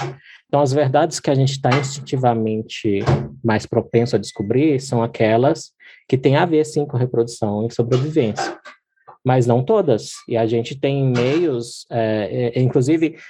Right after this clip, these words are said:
u-, uma coisa que se desenvolve pra um propósito específico pode ser, é, cooptada, utilizada, aproveitada pra outro.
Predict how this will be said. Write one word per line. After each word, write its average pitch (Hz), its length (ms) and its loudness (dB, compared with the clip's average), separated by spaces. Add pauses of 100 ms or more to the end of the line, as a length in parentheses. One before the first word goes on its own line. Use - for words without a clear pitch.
(200)
u-, 165 200 0
uma 151 140 2
coisa 202 240 -2
que - 80 -12
se 147 140 -6
desenvolve 120 480 0
pra 117 260 0
um 113 140 -2
propósito 131 600 -2
específico 165 760 -6
pode 135 240 0
ser, 123 460 2 (540)
é, - 140 -12
cooptada, 180 960 0 (920)
utilizada, 151 760 2
aproveitada 156 640 2
pra 185 200 0
outro. 156 440 0